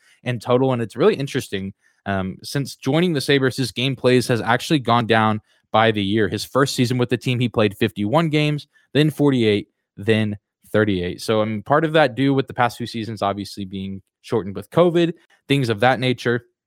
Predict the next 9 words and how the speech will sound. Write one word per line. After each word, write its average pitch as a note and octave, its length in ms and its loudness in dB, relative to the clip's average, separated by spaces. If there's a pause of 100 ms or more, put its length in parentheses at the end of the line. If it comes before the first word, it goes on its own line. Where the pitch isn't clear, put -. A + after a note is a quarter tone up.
(720)
But, B2+ 280 2
uh, B2+ 140 -2
you C3+ 160 -4
know, A2 320 0
and A#2 300 -6
I A2+ 320 2 (160)
obviously A2 400 0
don't G#2+ 200 -2
know G#2 280 0